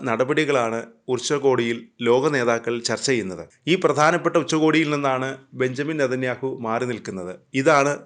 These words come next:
സംശയമുയർത്തുന്നത്. അതിനിടെ വലിയൊരു മുന്നറിയിപ്പുമായി നെതന്യാഹു രംഗത്ത് വരികയും ചെയ്തു. ഇക്കാര്യം റിപ്പോർട്ട് ചെയ്തത് Times of ഇസ്രായേലാണ്. നെതന്യാഹുവിൻ്റെ മുന്നറിയിപ്പ് ഇങ്ങനെയാണ്: "ഇപ്പോഴും നമ്മുടെ മുന്നിൽ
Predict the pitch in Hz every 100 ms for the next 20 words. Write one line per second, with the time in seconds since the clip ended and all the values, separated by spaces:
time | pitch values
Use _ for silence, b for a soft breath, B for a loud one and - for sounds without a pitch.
0 | - - 117 110 139 117 104 98 95 90
1 | 87 _ _ _ _ _ _ _ _ _
2 | _ _ _ 131 - _ _ _ _ _
3 | _ - 160 220 170 98 - _ _ -
4 | 139 165 196 185 160 175 185 175 165 156
5 | 151 156 151 135 135 156 156 143 131 135
6 | 143 160 117 113 107 98 90 85 _ _
7 | _ _ _ _ _ _ _ - 135 160
8 | 156 156 139 131 151 156 147 131 101 98
9 | - _ _ _ _ - 131 143 139 143
10 | 127 - 113 107 90 78 - _ _ 143
11 | 147 170 185 175 180 180 156 156 160 160
12 | 131 117 98 80 - _ _ 151 151 185
13 | 180 185 151 156 185 160 151